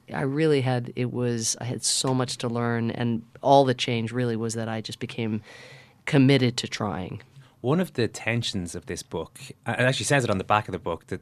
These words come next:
Speaker 2: your move from act-, um, from activist outsider to government insider. How do you think the activists would rate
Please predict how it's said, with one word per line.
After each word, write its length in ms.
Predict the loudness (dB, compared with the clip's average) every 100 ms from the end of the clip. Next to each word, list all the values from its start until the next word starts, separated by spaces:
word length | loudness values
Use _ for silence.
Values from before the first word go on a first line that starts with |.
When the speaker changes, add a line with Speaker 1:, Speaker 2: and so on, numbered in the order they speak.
| -8
Speaker 2:
your 280 | -6 -2 0
move 240 | 0 -2
from 180 | -4 0
act-, 340 | 0 0 -4 -4
um, 360 | -2 -2 -6 -10
from 260 | -8 -6 -2 0
activist 440 | 2 2 0 2
outsider 480 | 2 2 -2 -2 -4
to 100 | -8
government 480 | -8 -6 -6 -8 -6
insider. 600 | -4 -4 -4 -6 -8 -16 -20 -20 -20 _ _ _ _ _ -8
How 240 | 0 2 2
do 100 | 0
you 120 | 0
think 480 | 2 0 0 -8 -20 -16 -8
the 160 | -2 2
activists 720 | 0 -2 -6 -6 -6 -10 -14 -8
would 220 | -6 -4
rate 600 | -2 -2 -2 -4 -12 -16